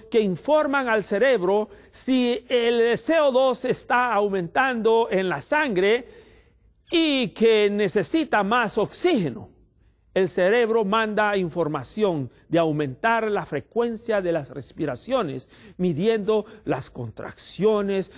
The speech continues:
y relajando los músculos del tórax. En miles de incidentes, eh, parecidos,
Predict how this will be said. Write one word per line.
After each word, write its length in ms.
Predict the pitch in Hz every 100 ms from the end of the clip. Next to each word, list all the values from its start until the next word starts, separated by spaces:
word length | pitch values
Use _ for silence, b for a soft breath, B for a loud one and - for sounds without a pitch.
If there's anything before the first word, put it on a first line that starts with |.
| B
y 100 | 196
relajando 680 | 175 175 139 - 220 196 190
los 260 | 165 -
músculos 680 | 139 214 180 - 165 147 110
del 180 | 120 -
tórax. 640 | 165 135 - - - - _ _ _ _ _ _ _ _ _ _ _ _ _ _ -
En 140 | 220 294
miles 360 | 320 294 180
de 120 | 180
incidentes, 880 | 170 143 - 123 165 123 - 98 - b b b b
eh, 300 | 156 139 127
parecidos, 760 | 135 135 - 202 196 196 -